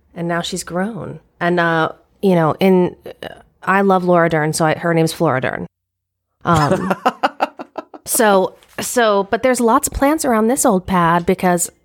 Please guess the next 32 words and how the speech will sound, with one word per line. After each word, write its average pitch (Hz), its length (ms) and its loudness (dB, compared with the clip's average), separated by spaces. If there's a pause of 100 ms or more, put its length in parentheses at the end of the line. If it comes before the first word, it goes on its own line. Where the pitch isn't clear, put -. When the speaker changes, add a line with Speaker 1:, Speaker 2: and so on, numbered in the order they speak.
Speaker 1:
what 196 420 -2
the 202 80 0
hell 220 180 2
else 269 240 0
was 262 100 -4
I 185 60 -2
supposed 160 300 -2
to 170 80 -2
do 147 140 -4
last 143 320 -6
year? - 220 -12 (760)
Speaker 2:
You 123 100 0
know, 110 80 4
I 117 80 4
grew 131 160 2
my 107 180 2
plants 92 380 -2
outside 82 480 -2
last, 73 220 -4
I 98 80 2
did, 123 200 0
I 98 120 2
did 147 160 -2
start 117 160 0
a 101 40 0
garden 92 360 0
last 76 320 -6
year 78 180 -4
for - 120 -6
the 82 100 -2
first 78 260 -6
time 71 300 -4